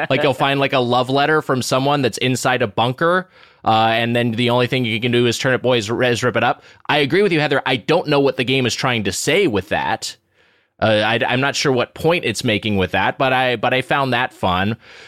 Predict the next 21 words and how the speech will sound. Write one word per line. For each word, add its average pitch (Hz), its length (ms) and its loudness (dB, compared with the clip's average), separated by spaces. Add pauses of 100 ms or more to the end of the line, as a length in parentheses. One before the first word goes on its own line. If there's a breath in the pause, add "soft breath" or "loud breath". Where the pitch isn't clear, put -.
(100)
But 214 160 2
yeah, 202 380 2
a - 20 2
lot 220 220 2
of 214 80 -2
it 196 100 0
is 165 140 0
just 165 200 -2
also 156 260 0
like, 139 180 0
okay, 156 280 0
so 139 200 0
I, 131 340 0
so 131 220 -2
I 123 100 2
went 160 340 0
through 139 380 2
and 117 220 0
I 101 400 0 (580)
found 165 600 0
a 120 500 -2